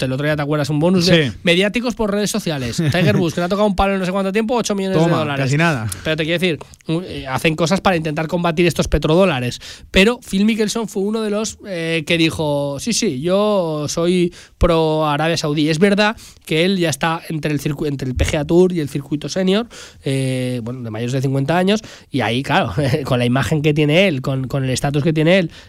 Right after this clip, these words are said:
Speaker 1: le presentan la, la morterada, pues al final Phil Mickelson, eh, pues oyó cantos de sirena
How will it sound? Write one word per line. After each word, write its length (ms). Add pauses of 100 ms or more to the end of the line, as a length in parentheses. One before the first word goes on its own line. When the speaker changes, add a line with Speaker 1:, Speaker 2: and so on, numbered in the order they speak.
Speaker 1:
le 580
presentan 460
la, 460
la 100
morterada, 760
pues 200
al 80
final 260
Phil 160
Mickelson, 560
eh, 340
pues 220
oyó 240
cantos 300
de 60
sirena 420